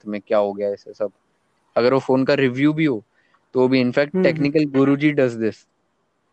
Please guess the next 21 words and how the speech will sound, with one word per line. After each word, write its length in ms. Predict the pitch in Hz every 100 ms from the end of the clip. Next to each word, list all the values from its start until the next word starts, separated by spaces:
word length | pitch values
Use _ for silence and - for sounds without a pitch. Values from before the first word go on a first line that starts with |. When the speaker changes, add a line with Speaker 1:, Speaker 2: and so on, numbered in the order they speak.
| _ _ _ _ _ -
Speaker 1:
कि 60 |
वो 60 | 127
लैपटॉप 420 | 120 113 - 131
Speaker 2:
मैं 100 | 185
Speaker 1:
का 60 | 208
Speaker 2:
समझा। 140 | -
Speaker 1:
रिव्यू 140 | 185 -
निकाल 480 | 214 226 113 117
रहा 100 | 117
है, 60 | 117 - _
फोन 200 | - 120
का, 80 | 117
तो 220 | 123 120
फोन 340 | 117 - 123 127
का 280 | 127 123 113
ऐसे 160 | 117
आगे 380 | 123 113 117 127
फोन 320 | 123 127 123
रखता 280 | 120 117 -
है 60 | 123
अपने, 280 | 127 127